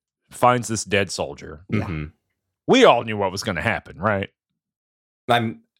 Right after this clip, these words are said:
Speaker 3: I mean, yes, 'cause I've read
Speaker 2: Use
Speaker 3: the
Speaker 2: the
Speaker 3: books before.
Speaker 2: claw, yes, but
Speaker 1: Yeah, I'm
Speaker 2: not
Speaker 1: just saying, you know,
Speaker 2: beyond
Speaker 1: Severian's
Speaker 2: that.
Speaker 1: never seen a dead guy you're not gonna poke in the head with a claw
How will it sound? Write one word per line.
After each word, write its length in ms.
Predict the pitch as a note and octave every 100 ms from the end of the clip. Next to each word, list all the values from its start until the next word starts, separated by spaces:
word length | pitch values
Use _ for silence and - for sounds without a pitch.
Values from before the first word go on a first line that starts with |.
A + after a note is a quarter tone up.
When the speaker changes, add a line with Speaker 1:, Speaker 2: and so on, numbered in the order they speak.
| _ _ -
Speaker 3:
I 60 |
mean, 140 | F#2 D#2+
yes, 260 | B2 -
'cause 140 | - G2
I've 100 | A2
read 100 | F#3+
Speaker 2:
Use 140 | F#3
Speaker 3:
the 60 | C#3
Speaker 2:
the 80 | C#3
Speaker 3:
books 100 | -
before. 140 | D#3
Speaker 2:
claw, 420 | F3 F3 G#2+ G2+
yes, 640 | A#2 C#3 C#3+ E2+ - - -
but 100 | C3
Speaker 1:
Yeah, 160 | B2 A3+
I'm 60 | F3+
Speaker 2:
not 60 | A3+
Speaker 1:
just 140 | -
saying, 200 | G#3+ E3
you 60 | B2
know, 180 | C#3 B2
Speaker 2:
beyond 100 | A2
Speaker 1:
Severian's 300 | - - F3+
Speaker 2:
that. 80 | D#3+
Speaker 1:
never 220 | F#3 E3
seen 220 | - D3+
a 80 | B2+
dead 320 | G#2 B2+ G#2
guy 180 | A2+ F2+
you're 140 | E2
not 180 | F#2+ F2
gonna 160 | F#2+ D#2
poke 300 | - A2+ F#2
in 80 | E2
the 80 |
head 160 | F2+ E2
with 140 | D2+ -
a 20 |
claw 340 | G2 G#2 C2